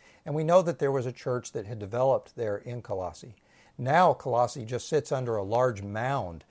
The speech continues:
Uh, it has not been excavated. We're still waiting on archaeologists to be able to dig their way through the different layers and,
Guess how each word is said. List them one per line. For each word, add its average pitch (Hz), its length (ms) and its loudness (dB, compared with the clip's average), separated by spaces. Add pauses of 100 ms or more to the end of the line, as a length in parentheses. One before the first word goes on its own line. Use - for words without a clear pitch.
(300)
Uh, 110 200 -4
it 117 100 -8
has 117 160 -6
not 123 280 0
been 123 260 -6
excavated. 120 800 -4 (220)
We're 113 100 -10
still 139 280 0
waiting 123 400 0
on 107 360 -6 (300)
archaeologists 123 720 -2
to 131 80 -14
be 117 180 -4
able 110 180 -2
to 104 240 -6
dig 123 240 -2
their 120 120 0
way 110 220 2
through 139 400 -2
the 110 100 -6
different 113 360 -4
layers 117 480 0 (200)
and, 113 160 -10